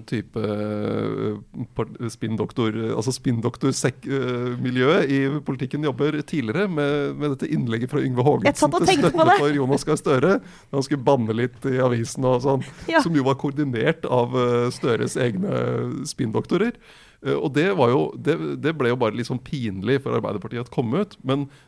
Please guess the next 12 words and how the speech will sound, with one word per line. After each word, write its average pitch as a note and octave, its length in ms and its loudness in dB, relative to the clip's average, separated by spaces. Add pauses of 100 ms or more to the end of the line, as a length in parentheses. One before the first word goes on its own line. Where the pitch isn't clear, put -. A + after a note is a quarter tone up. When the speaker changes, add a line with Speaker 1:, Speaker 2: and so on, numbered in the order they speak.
Speaker 1:
de C3+ 100 -8
sto C3 200 -2
inne B2 360 -4
for C3 80 -4
budskapet. C3 600 -4 (260)
Speaker 2:
Mm. G#3 180 -2
Speaker 1:
Mens C3+ 220 0
her C#3+ 180 -2
er C#3+ 300 -4
forskjellen C#3 400 -4
at, C3 240 -6
eh, B2+ 240 -2